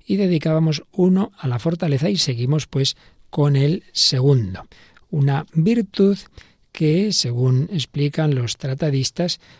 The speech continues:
pues está asentada en lo que llamamos el apetito irascible. ¿Qué es esto? Bueno, vamos a recordar lo que ya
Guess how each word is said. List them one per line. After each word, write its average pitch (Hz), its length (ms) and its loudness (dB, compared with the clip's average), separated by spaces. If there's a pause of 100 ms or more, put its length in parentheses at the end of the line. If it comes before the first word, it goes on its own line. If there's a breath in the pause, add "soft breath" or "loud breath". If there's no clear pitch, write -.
(180 soft breath)
pues 135 280 -4
está 135 340 -4
asentada 151 540 0
en 160 60 0
lo 139 100 -2
que 123 120 -8
llamamos 127 540 -2 (380 loud breath)
el 156 320 -2
apetito 151 880 -2
irascible. 143 720 -2
¿Qué 127 260 -4
es 123 120 -2
esto? 180 320 0
Bueno, 113 200 -8
vamos 113 200 -8
a 131 40 -4
recordar 127 380 -4
lo 139 140 -2
que 120 100 -8
ya 127 240 -4